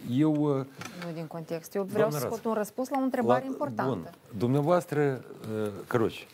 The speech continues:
Speaker 1: stimați telespectatori, eu o să ies cu toate informațiile separat, le pun pe tablă,
Speaker 2: Dar la
Speaker 1: vă explic
Speaker 2: întrebarea
Speaker 1: cu
Speaker 2: mea, de
Speaker 1: dații
Speaker 2: ce nu
Speaker 1: din două mii.
Speaker 2: răspundeți?
Speaker 1: Doamna Rață, de atâta că dumneavoastră întrebați, haideți vă întreb și eu. Dar e drept că Boris Nicolae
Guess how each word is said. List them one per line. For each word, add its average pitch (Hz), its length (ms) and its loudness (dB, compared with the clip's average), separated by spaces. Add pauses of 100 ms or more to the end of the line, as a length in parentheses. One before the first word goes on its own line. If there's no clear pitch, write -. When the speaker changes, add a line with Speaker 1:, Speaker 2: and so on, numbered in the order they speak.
(160)
Speaker 1:
stimați 147 500 0
telespectatori, 101 840 -2
eu 107 220 2
o 160 60 2
să 151 160 -6
ies 147 140 -2
cu - 100 -16
toate 135 260 0
informațiile 117 560 -4
separat, 117 540 2 (380)
le - 120 6
pun 139 220 2
pe - 120 -6
tablă, 127 200 2
Speaker 2:
Dar 104 100 -4
la - 80 0
Speaker 1:
vă - 60 2
explic 220 220 -2
Speaker 2:
întrebarea 220 160 2
Speaker 1:
cu 214 60 -4
Speaker 2:
mea, 214 100 -4
de 208 60 -2
Speaker 1:
dații 208 220 -4
Speaker 2:
ce 190 60 -8
nu - 40 -6
Speaker 1:
din 110 80 -4
două 113 120 -2
mii. 104 100 -6
Speaker 2:
răspundeți? - 440 -16
Speaker 1:
Doamna 156 260 4
Rață, 147 260 -4
de 101 100 -6
atâta 180 320 -4
că - 160 -4
dumneavoastră 165 760 -2 (180)
întrebați, 165 600 -2 (160)
haideți 190 320 4
vă 175 100 2
întreb 156 260 0
și - 140 -2
eu. 107 160 -2 (320)
Dar 135 140 8
e 180 40 6
drept 214 300 0
că 208 120 -2
Boris 175 300 2
Nicolae 139 480 -2